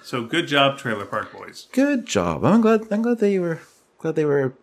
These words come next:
Speaker 2: still. I mean, yeah, I guess in Canada, they're still, <laughs> they still have, they still are out there. So people are, get excited.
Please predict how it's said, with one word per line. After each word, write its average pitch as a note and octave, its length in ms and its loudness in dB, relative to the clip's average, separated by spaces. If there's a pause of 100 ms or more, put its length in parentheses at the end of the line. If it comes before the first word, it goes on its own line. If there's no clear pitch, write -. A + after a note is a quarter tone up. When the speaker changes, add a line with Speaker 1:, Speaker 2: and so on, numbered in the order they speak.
Speaker 2:
still. - 360 4
I B2+ 40 4
mean, G2+ 260 2
yeah, - 200 -4
I - 40 -16
guess G#2 180 -4
in G2 80 -8
Canada, G2 340 0
they're F#2 140 2
still, - 240 -2 (220)
<laughs> - 180 -16
they A2 80 -4
still A2 400 6
have, G#2+ 220 2 (560)
they A#2+ 100 2
still D#3 220 8
are B2+ 100 10
out A2 100 6
there. F#2 280 -2
So G2 200 -6
people F#2 300 -8
are, F2+ 240 -10 (300)
get - 100 -8
excited. - 500 -6